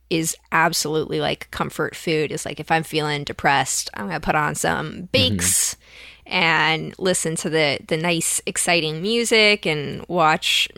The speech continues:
Speaker 1: Paul Hollywood stick his fingers in breads and cakes, and it's, it's a lovely time. Uh, uh, yeah, I just, um,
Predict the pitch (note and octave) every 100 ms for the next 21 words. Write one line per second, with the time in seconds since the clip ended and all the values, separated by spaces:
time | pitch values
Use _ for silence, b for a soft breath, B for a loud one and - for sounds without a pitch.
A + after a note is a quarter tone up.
0 | - - E3+ F#3+ F#3 F3 E3+ D#3+ D#3+ -
1 | E3+ D3+ D#3 - A3 G#3 G3 F#3+ E3+ E3
2 | - F#3 G3 E3+ E3 - F#3 E3+ - -
3 | F3+ D#3+ F3 - - F3 - E3+ E3+ D#3+
4 | D#3 - F3 D#3+ D3 D3+ F3+ b b b
5 | b b b b - D#3+ D3 C#3+ - _
6 | - A3+ F#3+ C4 F4 - D#3+ F#3+ A#3 A3+
7 | - - F#3+ F#3 F3+ D#3+